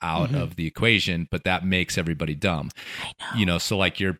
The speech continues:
Speaker 1: your gree-grees are pre-rigged on
Speaker 2: Mm-hmm.
Speaker 1: the top ropes, you know.
Speaker 2: Mm-hmm.
Speaker 1: There's, are, obviously, even if there's not a chance, much of a chance of the rope being too short, there's knots,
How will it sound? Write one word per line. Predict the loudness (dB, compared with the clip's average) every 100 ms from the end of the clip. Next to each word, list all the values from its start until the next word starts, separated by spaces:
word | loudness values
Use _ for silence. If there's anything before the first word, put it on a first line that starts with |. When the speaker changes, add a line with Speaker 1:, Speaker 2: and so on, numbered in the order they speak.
| -4
Speaker 1:
your | 0 0
gree-grees | 2 6 6 6 4 6 4 0 -2
are | 0 0
pre-rigged | 4 4 6 6 4 2
on | 2
Speaker 2:
Mm-hmm. | 4
Speaker 1:
the | 4
top | 2 0
ropes, | -2 -2 -6 -10 -6
you | 0
know. | 2
Speaker 2:
Mm-hmm. | 2 -2 -6 -2
Speaker 1:
There's, | 0
are, | 4 4 4
obviously, | 4 4 2 2 2
even | 4 4 4 2
if | 0
there's | -2 0
not | 0 2 0 -4 _ _ _ _ -8
a |
chance, | -4 0 2 0 -2 -10 -6 0
much | 2 2
of | 0
a |
chance | 2 2 0 -2
of | -4
the | -2
rope | 2 2 2
being | -2 0
too | -2
short, | 0 0 -2 -2
there's | -2
knots, | 0 2 0 -2 -8 -12